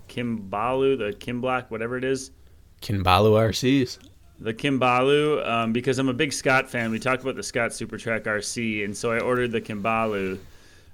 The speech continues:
Speaker 1: uh, R Cs. Um, it may be my new favorite shoe. I ran in it for two hours and twenty minutes with not a single hot spot. It has more room in the toes for your feet to splay, yet locks around your,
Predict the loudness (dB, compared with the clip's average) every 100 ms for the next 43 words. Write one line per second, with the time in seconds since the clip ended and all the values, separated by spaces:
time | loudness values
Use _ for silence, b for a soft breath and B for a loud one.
0 | -6 -4 -2 -2 -2 -4 -4 -4 -4 -6
1 | -10 -14 -14 -8 -4 -4 -4 -8 -12 -20
2 | -20 -20 -20 -20 -20 -16 -6 -6 -2 -2
3 | 0 0 -2 -2 -4 -4 -4 -4 -4 -6
4 | -6 -6 -8 -10 -14 -12 -12 -14 -20 -20
5 | -20 _ -20 _ _ _ -20 _ -20 _
6 | 0 2 2 4 2 2 -2 -4 -10 -8
7 | -4 -2 -2 -2 -2 0 0 -2 -6 -4
8 | -2 -2 -4 -6 -8 -18 -20 _ -20 -12
9 | -6 -6 -6 -6 -6 -6 -4 -4 -4 -6
10 | -4 -2 -2 -6 _ b b b b b
11 | -2 -2 0 2 4 4 2 -2 -10 -4
12 | 0 0 0 0 0 -2 -2 0 0 0
13 | -2 -6 -6 -6 -6 -8 -8 -2 2 2
14 | 2 -2 -4 -2 -2 -4 -4 -2 -2 -2
15 | -2 -2 -2 -2 -6